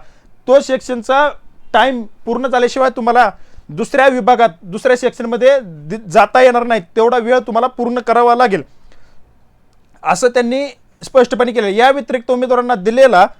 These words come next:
वेळ पूर्ण झाल्यानंतर प्रश्नाचे पुनरावलोकन करण्याची किंवा त्याच्या प्रतिसादात बदल करण्याची परवानगी दिली जाणार नाही. मागील विभागासाठी दिलेला वेळ पूर्ण झाल्यानंतर पुढील विभागाचे प्रश्न आपोआप सुरू होतील. आता याच्यात बघा,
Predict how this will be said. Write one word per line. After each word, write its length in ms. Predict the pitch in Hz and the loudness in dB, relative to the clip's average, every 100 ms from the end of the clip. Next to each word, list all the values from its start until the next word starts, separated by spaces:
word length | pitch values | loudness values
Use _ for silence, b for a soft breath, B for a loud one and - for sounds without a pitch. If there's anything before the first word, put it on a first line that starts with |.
| b b | b b
वेळ 200 | 170 254 | 4 4
पूर्ण 280 | 254 247 254 | 4 2 0
झाल्यानंतर 520 | 240 226 247 220 247 220 - - - - _ _ _ - | 0 0 -2 0 -2 -2 -12 -18 -20 -20 _ _ _ -4
प्रश्नाचे 400 | 214 202 247 233 | -4 -2 -4 -4
पुनरावलोकन 680 | 214 262 285 277 277 262 285 | -4 -2 2 2 0 -2 -4
करण्याची 420 | 269 269 269 226 | -2 -2 -4 -8
किंवा 200 | 214 247 | -4 -2
त्याच्या 260 | 247 240 240 | -2 -6 -6
प्रतिसादात 540 | 247 240 254 262 247 | -10 -10 -4 -2 -2
बदल 260 | 202 240 262 | -4 -2 0
करण्याची 380 | 254 247 240 220 | -2 -6 -6 -6
परवानगी 600 | 247 240 247 240 233 240 _ - | 0 2 2 0 -4 -8 _ -20
दिली 240 | 156 226 233 | -10 -6 -2
जाणार 280 | 233 233 240 | 0 0 0
नाही. 240 | 220 160 - - - | -2 -4 -10 -20 -8
मागील 340 | 175 233 233 262 | 0 2 2 -4
विभागासाठी 500 | 262 247 254 226 240 | -2 -2 -2 -4 -6
दिलेला 320 | 226 240 240 | -2 0 0
वेळ 220 | 226 240 | 2 2
पूर्ण 260 | 214 247 247 | 0 -6 -2
झाल्यानंतर 440 | 233 233 233 220 | -2 -2 -6 -8
पुढील 280 | 185 240 254 | -6 -6 -4
विभागाचे 320 | 240 233 214 | -2 -4 -4
प्रश्न 260 | 233 220 226 | -8 -6 -2
आपोआप 360 | 214 240 240 | 0 0 -2
सुरू 280 | - 220 254 | -2 -2 0
होतील. 320 | 202 208 180 - b b b | -2 -2 -4 -6 b b b
आता 220 | 165 262 | 0 4
याच्यात 240 | 240 247 247 | 4 4 0
बघा, 260 | 262 214 | 4 2